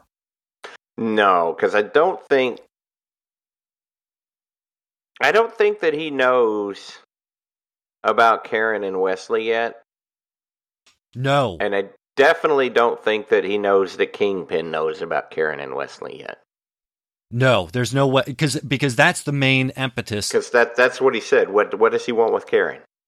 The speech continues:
Speaker 2: Right. Yeah. Okay. I, I
Speaker 1: And
Speaker 2: wa-
Speaker 1: so this leaves him on, on a, on a, a little bit of a dilemma. You know, on the one hand, he's got Karen in danger. On the other hand, he's got Fisk right where he wants him, and he's minutes away.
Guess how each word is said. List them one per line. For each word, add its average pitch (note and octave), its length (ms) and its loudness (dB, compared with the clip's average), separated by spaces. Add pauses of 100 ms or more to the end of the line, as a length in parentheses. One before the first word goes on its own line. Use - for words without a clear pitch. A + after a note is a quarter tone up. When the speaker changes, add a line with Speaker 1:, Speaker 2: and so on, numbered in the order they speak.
(300)
Speaker 2:
Right. F2 640 -6 (920)
Yeah. F#2 120 -2 (200)
Okay. A#2 320 -2 (300)
I, D#3+ 120 -2
I - 120 0
Speaker 1:
And G3+ 100 0
Speaker 2:
wa- G#3+ 80 -4
Speaker 1:
so A2 180 2
this C3+ 340 2
leaves B2+ 340 0
him G2 340 -2 (140)
on, G2+ 260 2
on F#2+ 280 -2
a, D#2+ 140 -8 (840)
on G#2 220 2
a, F2+ 100 0
a G#2 120 2
little A#2+ 260 2
bit C3+ 160 4
of C3+ 80 2
a C#3 80 4
dilemma. D3 560 0
You G2 100 -4
know, G2 140 2
on G#2+ 80 0
the A2+ 80 0
one A#2 180 2
hand, A2+ 240 0
he's G#2 140 -6
got G#2+ 240 0
Karen G#2+ 280 0
in G#2 140 -2
danger. G#2 420 0
On G#2 100 2
the G2+ 100 2
other G#2 200 2
hand, G2+ 220 -2
he's F#2+ 140 -10
got F#2 220 -4
Fisk - 340 -2
right F2+ 180 2
where F2 220 -2
he D#2+ 100 -12
wants D#2 300 -8
him, D#2 160 -8
and D2+ 100 -10
he's D#2 220 -16
minutes D#2+ 360 -10
away. D#2+ 300 -4